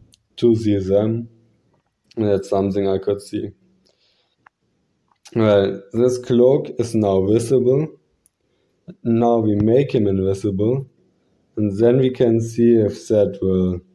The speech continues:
affect it. But first, um, this can walk and can attack. Now we click away.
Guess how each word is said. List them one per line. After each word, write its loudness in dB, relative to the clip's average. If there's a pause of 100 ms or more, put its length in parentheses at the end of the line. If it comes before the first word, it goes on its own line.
(880)
affect -4
it. -10 (840)
But -8
first, 0
um, -2 (1300)
this 0
can 2
walk 0 (960)
and 0
can 0
attack. 0 (800)
Now 0
we 0
click -4
away. 0